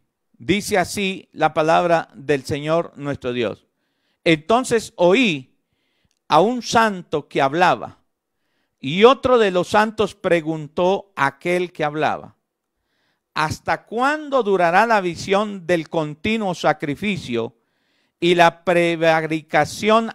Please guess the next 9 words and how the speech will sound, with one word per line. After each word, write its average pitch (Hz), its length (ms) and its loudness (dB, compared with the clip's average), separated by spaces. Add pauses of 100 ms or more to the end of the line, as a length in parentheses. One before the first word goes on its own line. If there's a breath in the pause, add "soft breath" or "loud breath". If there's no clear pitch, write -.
asoladora, 156 960 2 (640)
entregando 190 800 2
el 190 120 0
santuario 180 960 0 (240)
y 151 160 -2
el 151 120 2
ejército 147 800 -4 (720)
para 156 280 6
ser - 540 2